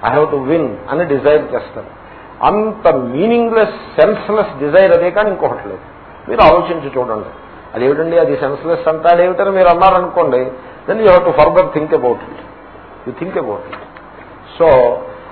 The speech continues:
తెలివైన వాడైతే ఒక్క దండం పెట్టి అలా విశ్రాంతిగా ఉంటాడు.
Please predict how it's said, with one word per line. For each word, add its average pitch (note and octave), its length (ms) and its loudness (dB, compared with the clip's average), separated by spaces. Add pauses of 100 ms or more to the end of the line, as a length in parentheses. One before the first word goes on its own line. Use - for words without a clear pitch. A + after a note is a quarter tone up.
(160)
తెలివైన A3+ 360 6
వాడైతే D3+ 840 4 (380)
ఒక్క - 200 -2
దండం D3 360 2
పెట్టి E3+ 280 4
అలా D3 240 8
విశ్రాంతిగా B2+ 640 0
ఉంటాడు. F3 360 -2